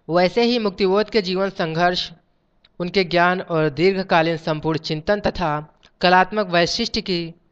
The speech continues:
क्रिया का चरम परिणति ज्ञानमणि के समान अंधेरे में कविता में हुई है। शमशेर के अनुसार, इन्वर्टेड कॉमा, "कविता देश के आधुनिक जन इतिहास का स्वतंत्रता के पूर्व और पश्चात का एक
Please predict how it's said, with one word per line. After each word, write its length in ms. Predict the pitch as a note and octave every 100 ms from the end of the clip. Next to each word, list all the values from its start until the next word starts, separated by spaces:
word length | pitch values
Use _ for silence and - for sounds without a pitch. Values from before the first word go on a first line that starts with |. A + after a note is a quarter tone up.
| _ -
क्रिया 300 | F3 G3 F#3+
का 120 | F3
चरम 340 | - E3+ E3+
परिणति 600 | D#3+ D3+ D3 D#3 D#3 B2+ - _ _ _
ज्ञानमणि 800 | C#3 F3+ G3 G#3 G3 F#3 F3+ C#3 - _ _ _
के 100 | E3
समान 500 | - D3+ D3 D3+ E3 - _ _
अंधेरे 440 | E3+ E3 F3+ G3 G#3
में 280 | D#3 C#3+ D#3+ _
कविता 340 | D#3+ C#3+ D3 D#3+
में 140 | E3
हुई 280 | C3+ B2+ C#3
है। 260 | C3 A#2 D3+ _ _ _
शमशेर 480 | - F#3 F3+ A3 A3+
के 100 | A3+
अनुसार, 600 | G#3 F#3 F3+ E3+ F3 - _ -
इन्वर्टेड 380 | D#3+ E3 F3+
कॉमा, 340 | - E3 F3 F3 - - - -
"कविता 320 | F#3 F#3+ A3
देश 320 | F#3+ G#3+ A3+
के 140 | A#3 G#3
आधुनिक 520 | F3+ F3 E3+ G#3 F3
जन 360 | E3+ F3+ F#3 F#3 _ _ -
इतिहास 560 | E3+ F3 E3 F3+ G3+ -
का 340 | E3 C#3+ C#3+ - _ _
स्वतंत्रता 540 | - F3 F#3+ F#3 A3
के 140 | A3 G#3+
पूर्व 340 | - F#3+ F#3
और 60 | G3
पश्चात 560 | F#3 E3 - E3+ E3+
का 180 | - D#3+ -
एक 300 | D#3+ D#3+